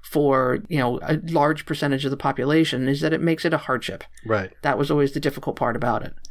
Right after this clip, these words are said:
Speaker 2: But the thing people don't get is a lot of people call Obamacare socialism. It's socialized healthcare. It's not. It's enforced
Speaker 1: Mm-hmm.
Speaker 2: capitalist healthcare. It forces
Speaker 1: Hmm.
Speaker 2: people to get into the insurance system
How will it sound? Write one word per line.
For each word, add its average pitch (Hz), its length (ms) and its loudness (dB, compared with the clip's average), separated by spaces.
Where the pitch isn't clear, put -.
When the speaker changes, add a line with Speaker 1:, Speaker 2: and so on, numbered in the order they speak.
Speaker 2:
But 127 120 0
the 156 100 4
thing 233 240 6
people 202 280 4
don't 170 220 4
get 165 200 4
is 123 180 4
a 143 140 2
lot 135 180 6
of 165 100 2
people 170 300 4
call 156 320 4
Obamacare 139 720 4
socialism. 127 760 4
It's 107 120 0
socialized 151 800 4
healthcare. 127 420 0
It's 143 260 2
not. 139 400 6
It's 151 200 2
enforced 165 960 4
Speaker 1:
Mm-hmm. - 240 -16
Speaker 2:
capitalist 127 800 2
healthcare. - 560 -2
It 117 140 2
forces 160 460 6
Speaker 1:
Hmm. 139 40 -2
Speaker 2:
people 151 320 4
to 127 140 -2
get 135 340 0
into 135 340 4
the 120 140 4
insurance 143 460 4
system 117 480 4